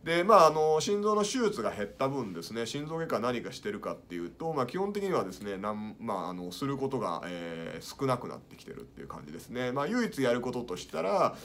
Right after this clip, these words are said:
えー、まあ、コロナウイルスの肺炎でですね、まあ、非常に肺の状態が悪くなってしまって、えー、もう人工呼吸器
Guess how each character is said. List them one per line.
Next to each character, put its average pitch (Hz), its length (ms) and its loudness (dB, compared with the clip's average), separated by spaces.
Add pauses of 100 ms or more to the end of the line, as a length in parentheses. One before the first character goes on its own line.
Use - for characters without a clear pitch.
(260)
え 139 140 2
ー、 - 20 4
ま 143 100 4
あ、 - 20 -8
コ 190 80 2
ロ 185 80 6
ナ 185 160 6
ウ 185 100 6
イ - 20 2
ル 147 120 2
ス 131 100 -4
の 95 80 -8
肺 113 320 -2
炎 113 140 -4
で 107 80 -6
で 69 100 -8
す - 80 -14
ね、 117 320 -2
ま 107 120 -4
あ、 - 20 -4
非 117 180 -6
常 131 300 0
に 127 120 -4
肺 127 240 0
の 123 120 -4
状 120 180 -2
態 120 140 0
が 110 80 2
悪 160 240 2
く - 80 -10
な 76 80 -10
っ - 40 -10
て - 160 -16
し - 120 -12
ま 87 100 -8
っ 80 40 -10
て、 - 800 -2 (280)
え 127 160 2
ー、 - 60 2
も 151 180 8
う 107 60 -2
人 165 200 -2
工 - 120 -8
呼 170 140 -4
吸 170 260 -4
器 101 380 -6